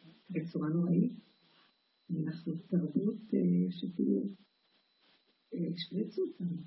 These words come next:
נורא קשה לחזור לבסיס האם הפנימי, וזה התרגילים שתעשו. לא הילד בעיה, ולא הבעל בעיה, ולא המשכורת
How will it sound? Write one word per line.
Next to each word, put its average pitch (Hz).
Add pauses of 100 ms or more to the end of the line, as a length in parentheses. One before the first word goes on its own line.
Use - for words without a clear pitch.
(120)
נורא 170
קשה 277 (140)
לחזור 208
לבסיס 180
האם 190
הפנימי, 170
וזה 170
התרגילים 196
שתעשו. 170 (500)
לא 190
הילד 208 (180)
בעיה, 165 (100)
ולא 175
הבעל 175
בעיה, 156 (580)
ולא 175 (160)
המשכורת 202